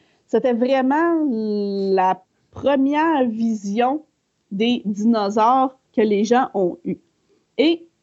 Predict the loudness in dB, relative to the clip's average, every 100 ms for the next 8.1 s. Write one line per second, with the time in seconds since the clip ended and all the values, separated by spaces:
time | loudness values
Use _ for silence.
0 | -4 0 2 2 0 -4 -2 0 0 0
1 | 0 -2 -2 -2 -2 0 2 2 0 2
2 | 2 2 0 -4 -4 -2 0 2 2 2
3 | 0 2 2 0 0 -2 -2 -2 -2 -4
4 | 0 2 2 2 2 0 0 0 0 -2
5 | -2 -2 0 0 0 -2 0 2 0 -2
6 | -12 -6 -2 0 0 0 -2 -2 -2 0
7 | -2 0 0 0 -4 -2 -4 -4 -10 -12